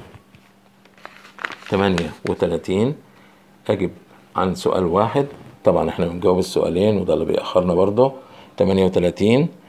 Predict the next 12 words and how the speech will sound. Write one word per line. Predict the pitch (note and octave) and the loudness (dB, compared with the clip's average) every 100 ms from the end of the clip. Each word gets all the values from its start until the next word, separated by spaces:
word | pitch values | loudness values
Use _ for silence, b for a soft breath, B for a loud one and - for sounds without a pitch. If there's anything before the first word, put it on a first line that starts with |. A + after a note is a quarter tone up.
| B B | B B
فسر | - G2 - - B2+ - - B - | 0 0 0 4 4 2 -14 B 0
يمكن | G#2+ G#2 F#2 | 0 2 0
الحصول | D#2 F#2+ - G#2+ | -2 -2 2 2
على | F2+ E2+ | 2 0
سبيكة | F2+ E2 G2+ F#2 | -2 0 0 0
استبدالية | D2+ - - F#2+ F2+ F2+ F2 G#2+ A#2+ D3 - B B - | -4 -4 -6 -4 0 2 2 2 4 2 -2 B B -4
من | G2+ | 0
الحديد | G2+ F2+ - E2+ G#2 G#2+ | 0 0 -4 -2 0 0
والنيكل، | F#2+ G2+ G2 G2+ F#2+ - - - - - - | 0 0 0 -2 -2 -6 -8 -12 -20 -20 -6
من | F2+ | -2
الحديد | E2 - F2+ G2+ | -2 -2 -2 0
وإيه؟ | F#2 F2 G2 A2 | 0 2 2 2